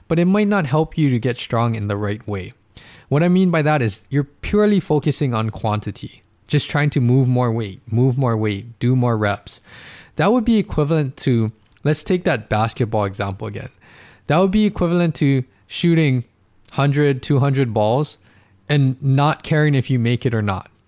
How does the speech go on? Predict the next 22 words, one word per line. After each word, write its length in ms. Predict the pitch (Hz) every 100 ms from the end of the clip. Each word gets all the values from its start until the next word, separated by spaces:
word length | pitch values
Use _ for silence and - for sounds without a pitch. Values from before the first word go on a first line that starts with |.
| _ _
It's 180 | 127 -
just 280 | - 143 -
the 80 | 127
act 260 | 131 -
of 160 | 120 104
just 320 | - - -
throwing 260 | 123 131 131
the 80 |
ball 260 | 117 113 110
up. 200 | 98 - _ - - - - - -
And 80 | 147
if 120 | 151
you 120 | 202
think 280 | 202 196 208
about 340 | 208 180 156 117
that, 260 | 156 139
it's 180 | 120 -
like, 220 | 117 110
that's 240 | - 151 190
not 160 | 175
very 260 | 139 139 113
efficient, 560 | - 143 139 107 95